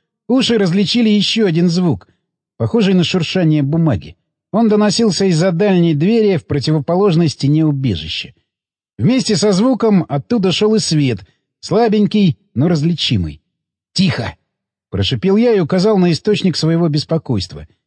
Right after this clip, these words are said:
"Первая дверь слева на той стене". "Не вижу", —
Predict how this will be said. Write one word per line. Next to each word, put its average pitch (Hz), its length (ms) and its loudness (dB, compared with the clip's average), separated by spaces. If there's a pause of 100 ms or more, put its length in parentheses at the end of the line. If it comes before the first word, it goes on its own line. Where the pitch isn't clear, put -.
(380)
"Первая 147 500 0
дверь 147 460 2 (200)
слева 156 480 0
на 131 160 0
той 156 280 0
стене". 139 640 0 (520)
"Не 123 220 0
вижу", — 127 480 -2